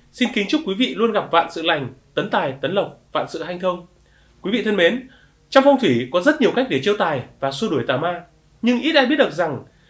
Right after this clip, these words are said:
những thứ tưởng chừng như là bị quên lãng, đơn giản trong cái cuộc sống hàng ngày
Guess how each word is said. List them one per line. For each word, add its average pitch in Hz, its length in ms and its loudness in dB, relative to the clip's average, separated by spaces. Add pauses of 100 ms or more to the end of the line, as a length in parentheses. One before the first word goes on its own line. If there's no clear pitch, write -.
(140)
những 262 180 -4
thứ 269 240 2
tưởng 135 200 2
chừng 160 260 0
như 233 140 0
là 170 160 0
bị 143 280 -10
quên 226 160 0
lãng, 220 300 -4 (140)
đơn 226 180 6
giản 127 300 -4 (360)
trong 220 140 -6
cái 240 140 -2
cuộc 180 120 -4
sống 165 180 -4
hàng 180 120 -4
ngày 135 240 -4